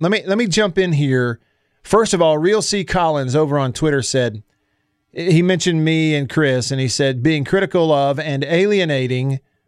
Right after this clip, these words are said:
posters and tweeters, et cetera, has already been done. The morning show beat you to it, fellas."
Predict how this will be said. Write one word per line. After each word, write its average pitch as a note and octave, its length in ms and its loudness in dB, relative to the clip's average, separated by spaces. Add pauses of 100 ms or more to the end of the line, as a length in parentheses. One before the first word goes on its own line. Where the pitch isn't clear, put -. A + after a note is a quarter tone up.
posters D#3+ 460 2
and A2+ 120 -4
tweeters, C3+ 380 0
et G2 80 -10
cetera, A#2+ 340 -2
has A2 140 -2
already A#2+ 240 0
been G#2 220 -6
done. G#2+ 380 -2
The A#2 60 0
morning D#3 380 2
show B2 300 0
beat C#3+ 300 0
you C3+ 120 0
to D#3+ 240 0
it, - 140 -4
fellas." G#2 480 -6